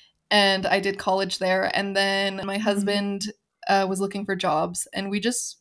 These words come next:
Speaker 1: weren't really loving it in Arizona. It just was like, "We've done our time here. It's done what it's needed to, and we're ready
Speaker 2: Yeah.
Speaker 1: to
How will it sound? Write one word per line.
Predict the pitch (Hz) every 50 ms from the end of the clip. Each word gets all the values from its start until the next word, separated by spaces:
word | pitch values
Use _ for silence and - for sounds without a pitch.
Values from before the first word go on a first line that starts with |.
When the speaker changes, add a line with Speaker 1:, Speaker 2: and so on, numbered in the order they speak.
| _ 185
Speaker 1:
weren't | 180 185 190 190
really | 208 214 220 208 202
loving | 180 170 185 202 196 208 214
it | 233 240 233 -
in | 226 240
Arizona. | 240 247 247 240 247 240 240 247 254 254 247 202
It | 185
just | 185 180 - -
was | 190 190 185 185
like, | 190 185 175 - -
"We've | 214 220 185
done | 208 202 202
our | 208 202
time | - - 196 202 202 202
here. | 208 208 208 208
It's | 202 190 - -
done | - 202 202 202
what | 202 196
it's | 190 190 - -
needed | 202 196 190 202 196 -
to, | 226 214 214
and | 202
we're | 196 196
ready | 185 196 196 196
Speaker 2:
Yeah. | 202 220 214 214 214 208
Speaker 1:
to | 185 185 -